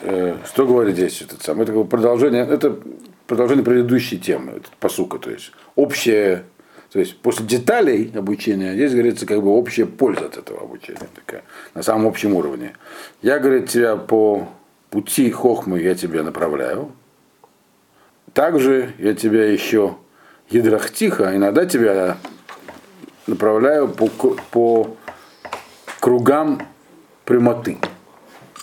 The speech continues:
Что такое прямой круг? Дерех и ма-, и, и маагаль или, а, или тропинка, орах, это часто встречающиеся понятия в книге Мишлей. И все время Мальбим написано. Дерех — это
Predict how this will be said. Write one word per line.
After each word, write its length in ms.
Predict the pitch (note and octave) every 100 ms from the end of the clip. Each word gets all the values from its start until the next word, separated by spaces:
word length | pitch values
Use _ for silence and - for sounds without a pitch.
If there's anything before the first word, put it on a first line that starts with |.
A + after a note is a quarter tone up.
| - _ - - -
Что 120 | - C3
такое 160 | B2
прямой 360 | - A2+ G#2+ F#2
круг? 340 | G2 G2 - - _ _ - -
Дерех 680 | - G2+ A2+ C#3+ G3+ E3+ - -
и 160 | B2+ A#2
ма-, 340 | A#2+ A#2+ -
и, 520 | A#2+ A2+ A2 A2 G2 F#2+ -
и 60 |
маагаль 640 | A2 G#2 G#2 A#2 E3+ F#3 E3
или, 500 | A2+ G2+ G2+ F#2+ F2+ - - - - - -
а, 140 | F#2+
или 180 | - F#2+
тропинка, 540 | - - F3 F#3 -
орах, 400 | A#2+ C#3 B2+ -
это 220 | B2 B2
часто 640 | A#2 D3 C3 - F#2 D#2+ D2
встречающиеся 920 | - G2+ - F#2+ F2 E2 D#2+ - D#2+ D#2 _ _ - - _ _ _ _ _ - -
понятия 520 | A2 A2+ A#2 G#2+ F2+
в 80 | -
книге 300 | F#2+ F2+ D#2+
Мишлей. 440 | D#2 - - - - -
И 80 | D2
все 180 | - F#2+
время 240 | G2 F2+
Мальбим 380 | F2+ F2 D#2 D2+
написано. 380 | D#2 - - D3 C#3+ G2
Дерех — 360 | G2 C#3+ A#2 G2+
это 220 | F#2+